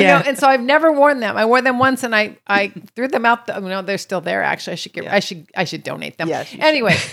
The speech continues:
Speaker 2: um,
Speaker 3: <laughs>
Speaker 2: you know, be careful what you wish
Speaker 3: <laughs>
Speaker 2: for. But so, so if, so for those people who, um, are looking to transform, and transform certainly isn't toe socks, but if we're,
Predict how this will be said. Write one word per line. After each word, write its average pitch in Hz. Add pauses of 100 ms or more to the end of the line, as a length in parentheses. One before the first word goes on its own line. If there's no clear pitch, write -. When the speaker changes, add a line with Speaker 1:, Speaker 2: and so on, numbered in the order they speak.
(160)
Speaker 2:
um, 233 (160)
Speaker 3:
<laughs> -
Speaker 2:
you 277
know, 254
be 277
careful 277
what 240
you 175
wish 269
Speaker 3:
<laughs> 170
Speaker 2:
for. 226
But 254 (160)
so, 330
so 320
if, 269 (200)
so 262
for 269
those 277
people 247 (120)
who, 220 (480)
um, 196 (160)
are 220
looking 214
to 220
transform, 202
and 208
transform 254
certainly 208
isn't 196
toe 208
socks, 180
but -
if 220
we're, 254